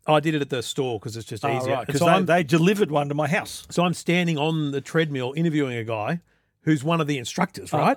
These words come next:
Speaker 2: yeah, right.
Speaker 1: So he's, he's one of the dudes.
Speaker 2: And you're doing, you're
Speaker 1: I'm
Speaker 2: doing the show. Uh, uh,
Speaker 1: I'm just walking, you
Speaker 2: yeah,
Speaker 1: know?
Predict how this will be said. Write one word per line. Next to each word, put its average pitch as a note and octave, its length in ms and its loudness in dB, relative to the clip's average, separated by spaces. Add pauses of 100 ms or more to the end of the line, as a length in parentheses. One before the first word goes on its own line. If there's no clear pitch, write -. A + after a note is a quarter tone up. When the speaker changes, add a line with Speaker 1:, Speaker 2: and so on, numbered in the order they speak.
Speaker 2:
yeah, D#3+ 220 -4
right. F3 260 -6
Speaker 1:
So E3+ 120 2
he's, F#3+ 300 2
he's F3+ 200 2
one E3 180 0
of D3 60 2
the B2+ 80 -4
dudes. C#3+ 480 0
Speaker 2:
And D3 80 4
you're F3+ 160 4
doing, D#3+ 360 2
you're D#3 360 4
Speaker 1:
I'm F#3 140 8
Speaker 2:
doing D#3 100 4
the D3 140 4
show. E3+ 300 0
Uh, C#3+ 340 2
uh, C#3 80 4
Speaker 1:
I'm E3+ 100 4
just D#3+ 180 -2
walking, A2 520 -4
you D3 100 2
Speaker 2:
yeah, B2+ 160 2
Speaker 1:
know? E3 80 -4